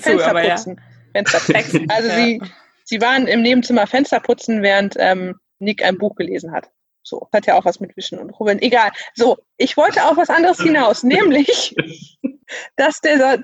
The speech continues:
Speaker 1: betrunkene Typ in der Bibliothek ist von Gatsby. Nick kommt herein und die unterhalten sich und dann sagt der Gast so, „Ja, das sind übrigens echte Bücher.“ Und ich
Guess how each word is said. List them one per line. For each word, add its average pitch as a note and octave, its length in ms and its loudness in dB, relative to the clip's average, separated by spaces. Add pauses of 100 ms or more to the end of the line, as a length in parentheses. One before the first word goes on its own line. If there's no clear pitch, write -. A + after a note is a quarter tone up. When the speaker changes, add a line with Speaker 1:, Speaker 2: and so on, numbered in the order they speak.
(120)
Speaker 1:
betrunkene - 440 -2
Typ - 220 -2
in A#3+ 120 2
der A#3 120 2
Bibliothek A3+ 580 -2
ist - 300 0 (100)
von A3+ 200 0
Gatsby. C#4+ 480 0 (420)
Nick A#3 360 0
kommt - 280 0
herein G#3+ 400 2 (300)
und B3+ 160 2
die A#3+ 60 2
unterhalten B3 460 2
sich F4+ 340 0
und B3 160 2
dann B3+ 140 4
sagt C#4 200 0
der A#3+ 80 2
Gast A#3+ 260 -2
so, C4 200 4 (300)
„Ja, D#4+ 260 0 (460)
das - 160 -2
sind C#4 140 -2
übrigens C4+ 460 0
echte C#4+ 300 -2
Bücher.“ F#3+ 500 0 (400)
Und A3+ 200 0
ich - 240 -2